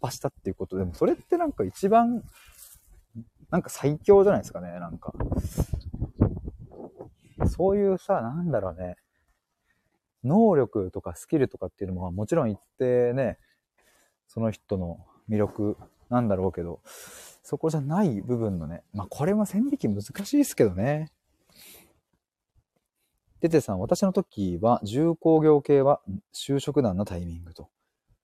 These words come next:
いや、その中でもすごいっすね。なるほど。愛子さん、今の時代に学生時代過ごしたかったなと思うことあります。あー、なるほどね。確かに。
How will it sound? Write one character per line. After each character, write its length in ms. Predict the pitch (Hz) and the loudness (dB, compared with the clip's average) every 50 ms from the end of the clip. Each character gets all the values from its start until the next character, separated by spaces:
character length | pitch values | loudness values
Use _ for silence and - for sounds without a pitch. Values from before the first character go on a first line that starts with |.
| _ _ _ _ _ | _ _ _ _ _
い 60 | 113 | 2
や、 100 | 117 101 | 2 2
そ 120 | - - 139 | 2 0 0
の 100 | 151 151 | 2 4
中 240 | 156 156 - 120 | 4 4 4 2
で 60 | 95 85 | 2 2
も 120 | 82 80 | -4 -8
す 140 | - - 107 | -8 -6 2
ご 160 | 110 123 107 | 4 4 4
い 20 | |
っ 20 | 80 | 4
す 160 | - - - | 0 -8 -12
ね。 80 | 67 76 | -12 -10
な 160 | 80 85 87 | -10 -8 -8
る 80 | 101 | -8
ほ 120 | - - 101 | -6 -4 -4
ど。 200 | 85 80 76 - _ _ _ _ _ _ _ _ _ _ _ _ _ _ _ _ - - _ _ - | -4 -4 -8 -10 _ _ _ _ _ _ _ _ _ _ _ _ _ _ _ _ -20 -20 _ _ 2
愛 140 | 151 160 | 4 4
子 80 | 123 110 | 4 2
さ 80 | 104 113 | 0 0
ん、 40 | |
今 180 | 156 202 247 226 | 2 6 6 6
の 100 | 180 123 | 6 4
時 100 | 101 104 | 2 2
代 140 | 107 101 95 | 0 0 0
に 80 | 95 | 0
学 200 | 95 98 92 - | 0 0 -2 0
生 160 | - - 165 156 | 0 2 2 4
時 60 | 156 | 4
代 140 | 160 120 95 | 4 4 4
過 100 | - 104 | 2 -2
ご 80 | 120 | -4
し 60 | 117 | -4
た 120 | - - 139 | -2 -2 -2
か 100 | 127 113 | -2 -2
っ 40 | - _ _ _ _ | -4 _ _ _ _
た 120 | - 101 98 | -4 -2 0
な 200 | 120 143 151 143 | 2 0 0 2
と 100 | - 95 | 0 0
思 160 | 92 123 135 | 2 2 2
う 60 | 104 | 0
こ 80 | - - | 0 -4
と 120 | - 87 | -6 -6
あ 40 | 82 | -6
り 80 | 85 82 | -6 -8
ま 120 | 80 - | -10 -12
す。 120 | - - _ _ - - _ - - - - 107 | -14 -18 _ _ -20 -20 _ -20 -20 -12 -2 2
あ 1700 | 117 120 120 120 120 120 120 117 117 120 120 123 123 120 117 117 120 120 117 117 117 117 113 113 113 110 113 113 117 117 117 110 113 113 110 | 4 6 6 6 6 6 4 4 2 2 0 -2 -2 -4 -4 -4 -2 -2 -2 -2 -2 -2 -4 -4 -4 -4 -4 -2 -2 0 0 0 0 0 0
ー、 20 | |
な 140 | 107 113 113 | 2 2 2
る 100 | 107 104 | 0 0
ほ 140 | 95 117 113 | 0 0 0
ど 140 | 110 110 107 | 0 0 0
ね。 480 | 110 104 107 110 107 107 110 113 - _ - - _ _ _ _ _ _ - - _ _ _ _ _ - _ _ _ _ _ _ _ _ _ _ _ _ _ _ _ _ _ _ | 0 -2 0 -2 -2 -2 -4 -8 -10 _ -20 -20 _ _ _ _ _ _ -20 -20 _ _ _ _ _ -20 _ _ _ _ _ _ _ _ _ _ _ _ _ _ _ _ _ _
確 300 | - 135 127 - - - | -6 -6 -4 -4 -6 -2
か 140 | - 139 117 | 0 0 0
に。 160 | 98 90 | 0 -4